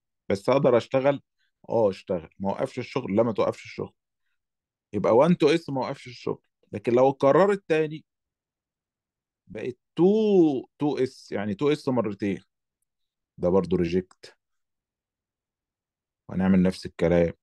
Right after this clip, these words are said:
ترابل شوتنج، كوركتيف اكشن اهو. لما اوقف اعمل ايه؟ ترابل شوتنج، بسأل نفسي:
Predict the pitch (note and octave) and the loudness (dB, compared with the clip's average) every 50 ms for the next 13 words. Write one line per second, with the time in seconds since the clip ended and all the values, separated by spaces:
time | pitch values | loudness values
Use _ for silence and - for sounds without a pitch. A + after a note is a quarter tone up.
0 | _ _ _ _ _ - F2 F2 E2 F2+ F2 E2+ - - F#2 F#2+ F#2 - D#2+ C#2+ | _ _ _ _ _ -6 -4 -2 -2 -2 -2 -2 0 2 2 2 2 0 -4 -12
1 | - - _ _ _ - D2 - F#2 F2+ - - F#2+ - - - G2 F#2+ - - | -12 -14 _ _ _ -8 -6 -4 -6 -6 -6 -6 -8 -4 -2 -2 -2 -2 -4 -8
2 | E2+ - - - F#2+ - F2+ F#2 G#2+ - _ _ _ _ _ _ _ _ _ _ | -12 -14 -14 -14 -12 -10 -10 -10 -10 -12 _ _ _ _ _ _ _ _ _ _
3 | _ _ _ _ _ _ _ _ _ - - E2 E2+ F2+ F#2 G#2 A2 - - - | _ _ _ _ _ _ _ _ _ -8 -4 0 2 4 4 4 4 2 -2 -10
4 | - - - - - - - _ _ _ _ _ _ _ _ _ _ _ _ - | -14 -14 -16 -20 -20 -20 -20 _ _ _ _ _ _ _ _ _ _ _ _ -4
5 | F#2 F#2 F#2+ F#2+ F#2 F#2+ G2+ G2+ G2 F#2 - _ - F#2 F#2 G2 G2 F2+ - G2 | -2 2 2 2 2 2 2 2 2 2 0 _ 0 2 2 2 0 -2 -4 -4
6 | G2 F2+ - F2+ F2+ F2 F2+ G2 - - A#2+ A2+ G2 G2 G2 G2 - - - - | -6 -4 -6 -10 -10 -6 -6 -6 -4 -4 -4 -2 0 0 0 -2 -6 -12 -18 -18